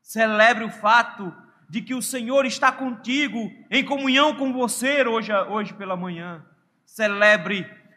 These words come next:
porque você aguarda o dia em que você terá a comunhão perfeita e todas as suas necessidades supridas na sua casa definitiva. Eu não preciso celebrar a Páscoa uma vez por ano.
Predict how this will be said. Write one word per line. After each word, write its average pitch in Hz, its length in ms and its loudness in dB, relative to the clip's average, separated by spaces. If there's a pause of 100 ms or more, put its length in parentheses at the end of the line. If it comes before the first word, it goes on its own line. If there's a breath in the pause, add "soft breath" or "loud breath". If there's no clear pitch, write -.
(120)
porque 180 200 -12
você 185 240 -6
aguarda 160 640 4
o 139 140 -10
dia 139 460 -8 (260)
em 165 100 -12
que 156 80 -10
você 160 320 -10
terá 147 720 0
a 135 80 -10
comunhão 156 720 -6
perfeita 143 1120 -8
e 123 60 -20
todas 170 440 -10
as 151 160 -10
suas 160 200 -12
necessidades 147 760 -4
supridas 127 760 -12 (220)
na 135 120 -16
sua 127 220 -10
casa 117 560 -6 (220)
definitiva. 110 960 -14 (1120)
Eu 247 80 -6
não 233 120 -2
preciso 151 760 -6 (320)
celebrar 156 560 2
a 143 80 2
Páscoa 135 920 -2
uma 147 180 -8
vez 135 260 -10
por 123 260 -12
ano. 120 400 -12